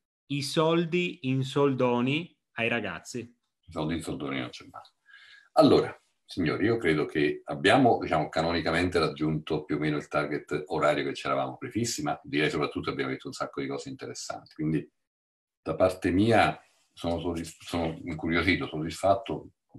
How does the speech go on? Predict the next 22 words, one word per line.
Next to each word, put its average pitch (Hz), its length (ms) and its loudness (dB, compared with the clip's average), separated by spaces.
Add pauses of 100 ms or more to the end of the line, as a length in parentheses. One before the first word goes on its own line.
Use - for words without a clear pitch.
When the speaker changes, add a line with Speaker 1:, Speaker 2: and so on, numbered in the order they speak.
(160)
Speaker 2:
raccolti 80 380 -6
tanti 80 280 -4
stimoli, 95 500 0 (400)
tra - 120 2
l'altro - 180 0
merita 73 360 -2
di 69 120 -6
parlarne 69 520 0
poi 64 240 -8
giornalisticamente 69 840 -8
quanto 71 280 -6
prima, 92 320 0 (500)
se - 460 -16 (100)
anche 123 220 -10
dal 60 120 -8
mio 64 120 -8
punto - 260 -10
di 78 80 0
vista. 101 400 -2 (320)
Non 95 120 -4
so 95 120 4
se, 80 240 -4